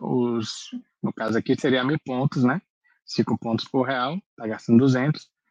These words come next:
seria receber mil. Se fosse dez pontos, iria ser dois mil, né?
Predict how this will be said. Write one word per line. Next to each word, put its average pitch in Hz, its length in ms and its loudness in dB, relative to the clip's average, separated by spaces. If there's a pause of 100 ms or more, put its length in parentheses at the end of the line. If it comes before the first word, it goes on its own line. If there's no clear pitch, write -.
(240)
seria 123 220 0
receber 131 360 0
mil. 110 240 2 (340)
Se - 180 2
fosse 127 300 0
dez 120 220 2
pontos, 139 360 -2
iria 127 180 2
ser 123 180 2
dois 127 220 6
mil, 135 280 4 (440)
né? 156 160 -6